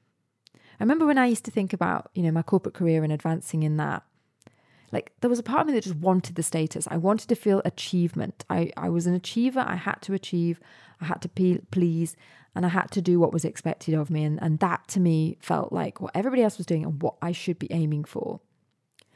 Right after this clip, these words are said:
But there was always an uneasiness inside of me, a discomfort. And discomfort is good, don't get me wrong. I know that. But discomfort in a sense that I never felt like me.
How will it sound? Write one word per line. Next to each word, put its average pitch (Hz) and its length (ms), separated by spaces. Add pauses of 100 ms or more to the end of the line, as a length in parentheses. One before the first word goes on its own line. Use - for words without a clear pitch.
(260)
But 143 100
there 226 100
was 233 160
always 277 300
an 247 180
uneasiness 196 760
inside 160 400
of 165 80
me, - 260
a 160 60
discomfort. - 880 (340)
And 190 140
discomfort 349 480
is 208 100
good, 233 240
don't 180 140
get 190 160
me 185 100
wrong. 170 400 (400)
I 190 60
know 208 220
that. 180 340 (680)
But 196 120
discomfort 233 760 (420)
in 196 140
a 196 60
sense 190 380
that 175 300 (720)
I - 20
never 202 380
felt 190 400
like 165 300
me. 165 480